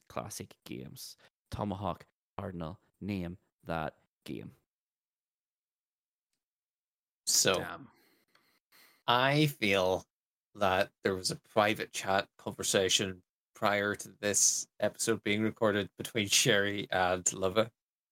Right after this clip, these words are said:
Speaker 2: Uh, they were
Speaker 1: Right.
Speaker 2: talking about a particular remastered set of games called Mass Effect.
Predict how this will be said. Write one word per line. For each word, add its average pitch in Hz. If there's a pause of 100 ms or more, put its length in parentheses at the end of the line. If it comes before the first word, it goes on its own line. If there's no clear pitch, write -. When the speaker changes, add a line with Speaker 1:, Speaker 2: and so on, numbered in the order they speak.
(680)
Speaker 2:
Uh, 98
they 110
were 101
Speaker 1:
Right. 95
Speaker 2:
talking 98
about 92
a -
particular -
remastered 98 (460)
set 101
of 98
games 101 (880)
called 98
Mass 98
Effect. 131